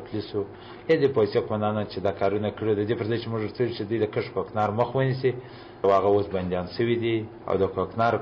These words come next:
کښت فرق عامه چې موږ به دا د بینه وړو، د هلمند یوازینی د جنګ اویا فیصده اړخ یې اوس د کوکنار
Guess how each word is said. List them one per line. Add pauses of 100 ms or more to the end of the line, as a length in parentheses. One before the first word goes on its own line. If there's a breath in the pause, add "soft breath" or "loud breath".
کښت (420 loud breath)
فرق
عامه (100)
چې (640)
موږ
به
دا
د
بینه
وړو، (500 loud breath)
د (120)
هلمند
یوازینی (120)
د (160)
جنګ (760 loud breath)
اویا (100)
فیصده (420 loud breath)
اړخ
یې
اوس
د (120)
کوکنار